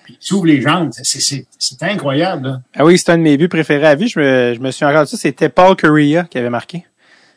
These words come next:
Speaker 1: Paul Kariya, c'est ça.
Speaker 2: C'était Paul
Speaker 1: Exact.
Speaker 2: Kariya, puis c'était sur une passe de Chris Pronger, puis il, hop, comme, je vais,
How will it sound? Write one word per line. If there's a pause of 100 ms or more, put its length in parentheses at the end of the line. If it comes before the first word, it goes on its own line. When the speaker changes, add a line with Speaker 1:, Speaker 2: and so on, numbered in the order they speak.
(380)
Speaker 1:
Paul
Kariya,
c'est
ça.
Speaker 2:
C'était
Paul
Speaker 1:
Exact.
Speaker 2:
Kariya,
puis
c'était
sur
une
passe
de
Chris
Pronger,
puis
il, (100)
hop,
comme,
je
vais,